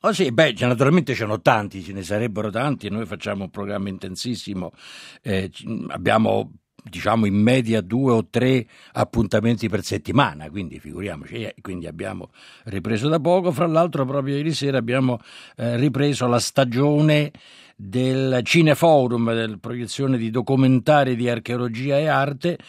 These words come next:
che facciamo un, una volta al mese di lunedì nella sala Trevi, dove c'era il vecchio cinema Trevi, eh, dedicata fra l'altro ad Alberto Sordi, e abbiamo in programma per lunedì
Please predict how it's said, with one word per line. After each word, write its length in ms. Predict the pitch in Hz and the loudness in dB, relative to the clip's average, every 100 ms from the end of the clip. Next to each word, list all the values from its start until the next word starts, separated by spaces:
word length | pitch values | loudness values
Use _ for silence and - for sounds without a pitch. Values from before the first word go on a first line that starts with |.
| - - - | -20 -20 -16
che 120 | - | -16
facciamo 480 | - 117 135 135 127 | -10 -2 2 4 4
un, 180 | 135 131 | 0 -2
una 500 | 123 113 110 104 101 | -6 -8 -8 -6 0
volta 260 | 120 131 123 | 2 2 2
al 80 | 120 | 2
mese 340 | 139 110 101 | 2 0 -4
di 120 | 98 | -6
lunedì 500 | 117 147 143 110 131 131 - - - | -4 -4 -4 -4 -6 -8 -16 -20 -16
nella 220 | 104 101 107 | -8 -2 0
sala 320 | 120 117 107 | 2 4 2
Trevi, 520 | - 120 107 110 165 - _ _ _ _ 90 | 2 2 2 0 -2 -6 _ _ _ _ -16
dove 640 | - 82 87 - 82 82 | -14 -12 -14 -14 -16 -16
c'era 300 | - 98 80 | -14 -12 -14
il 80 | 78 | -6
vecchio 360 | - 101 - 87 | -4 -4 -6 -10
cinema 520 | 95 95 90 85 80 | -8 -6 -6 -6 -6
Trevi, 460 | - 107 85 107 - - - - - _ | -2 -2 -2 -6 -8 -14 -20 -20 -20 _
eh, 300 | 110 107 101 | -8 -4 -4
dedicata 520 | 85 107 98 107 104 95 | -2 0 2 2 2 0
fra 120 | 98 | -2
l'altro 360 | 104 104 95 | 0 0 -4
ad 80 | 87 | -8
Alberto 460 | 92 87 95 - 104 | -8 -6 -8 -8 -8
Sordi, 640 | 110 90 85 90 139 160 | -6 -6 -6 -6 -4 -6
e 160 | - 156 | -6 -4
abbiamo 400 | 156 160 170 160 | -2 0 2 2
in 140 | 147 | 0
programma 600 | - 175 190 185 165 143 | 0 0 2 2 2 2
per 300 | 123 147 139 | 0 -2 -2
lunedì 840 | 143 147 147 139 127 143 175 165 | -2 0 0 0 -2 2 4 2